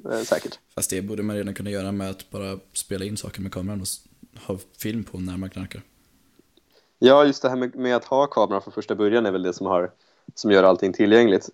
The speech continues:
Speaker 1: Jag, ehm, jag, jag tänker ju ofta att, att, eh, tack, man får hoppas att de här då stora företagen som Google och Facebook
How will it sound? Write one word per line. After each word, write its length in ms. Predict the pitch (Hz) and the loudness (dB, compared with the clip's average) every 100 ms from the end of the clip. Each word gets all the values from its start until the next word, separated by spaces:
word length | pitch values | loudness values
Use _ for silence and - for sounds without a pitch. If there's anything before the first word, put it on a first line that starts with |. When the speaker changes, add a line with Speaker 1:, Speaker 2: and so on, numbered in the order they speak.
| - | 6
Speaker 1:
Jag, 380 | 120 135 135 | 8 8 6
ehm, 520 | 123 123 123 120 123 - - - _ _ _ _ _ - - - - - | 6 6 4 4 0 -4 -12 -20 _ _ _ _ _ -16 -14 -12 -10 2
jag, 140 | 131 127 | 2 6
jag 140 | 139 | 2
tänker 300 | 135 160 175 | 6 4 8
ju 60 | 170 | 8
ofta 260 | 151 - 110 | 8 6 4
att, 140 | 104 | 4
att, 280 | 117 - - | 0 0 -2
eh, 300 | 107 101 101 - 69 | 2 2 2 -2 -4
tack, 260 | - 147 - - 120 - - | 4 4 4 -6 -2 -2 0
man 100 | 131 | 4
får 80 | 139 | 4
hoppas 240 | 139 135 | 6 4
att 100 | 147 | 4
de 120 | 165 139 | 2 4
här 120 | 110 | 2
då 200 | 104 101 | 4 0
stora 220 | - 101 | 4 2
företagen 520 | 104 95 98 95 90 | 4 2 4 0 0
som 160 | 90 98 | -10 -2
Google 320 | 95 92 95 _ _ _ _ - | -2 -2 -6 _ _ _ _ 2
och 220 | 110 101 | 4 4
Facebook 240 | 90 - | 2 2